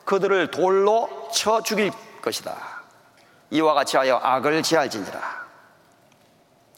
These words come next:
성경은 분명히 말합니다. 시대가 아무리 변해도 하나님의 말씀은 변하지 않습니다. 레위기 이십 장에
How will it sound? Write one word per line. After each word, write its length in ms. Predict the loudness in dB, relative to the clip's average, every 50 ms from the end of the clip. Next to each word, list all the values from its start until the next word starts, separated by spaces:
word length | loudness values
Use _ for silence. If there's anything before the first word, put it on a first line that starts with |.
| _ _ _ _ _ _ _ -8
성경은 600 | -4 -2 0 2 2 2 2 0 0 -2 -4 -4
분명히 420 | -4 -4 -2 0 0 0 2 2
말합니다. 540 | 2 2 2 0 -2 -4 -10 -10 -12 -12 -14 -18 -18 -10 -4
시대가 560 | -2 0 2 2 2 2 4 4 4 4 2
아무리 260 | 2 2 2 2 2
변해도 480 | 2 2 4 4 4 4 4 2 0 -2 -4 -12 -14 -14 -14 -16 -18 -20 -20 -20 -20 -20 -20 _ _ _ _ -16
하나님의 540 | -6 0 0 2 2 2 2 4 4 4 4
말씀은 360 | 4 2 0 0 0 0 2
변하지 300 | 2 4 4 4 4 4
않습니다. 460 | 2 0 0 -2 -2 -2 -2 -2 -4 -4 -8 -14 -20 -20 -20 -20 -20 _ _ _ _ _ _ _ _ _ 0
레위기 440 | 0 2 2 2 2 2 2 2 2
이십 200 | 2 2 2 2
장에 300 | 2 0 0 0 -4